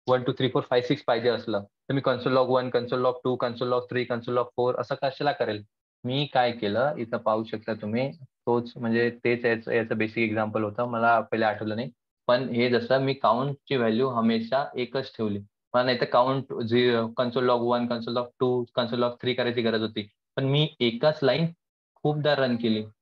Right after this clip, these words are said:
आणि त्याने माझं झिरो पण आलं, वन पण आलं, टू पण आलं, असं वेगवेगळे answer येतात,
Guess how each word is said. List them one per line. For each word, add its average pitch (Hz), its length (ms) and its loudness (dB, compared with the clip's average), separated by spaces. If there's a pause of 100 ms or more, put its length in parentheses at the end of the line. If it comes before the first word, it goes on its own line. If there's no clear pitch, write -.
(360)
आणि 123 120 -4
त्याने 123 300 0
माझं 131 280 4
झिरो 123 540 4
पण 135 220 -2
आलं, 120 260 0
वन 117 300 0
पण 120 140 -2
आलं, 120 200 -2
टू 117 200 -2
पण 117 160 -4
आलं, 113 180 0
असं 117 240 -2
वेगवेगळे 127 500 0
answer 127 380 -2
येतात, 127 260 -2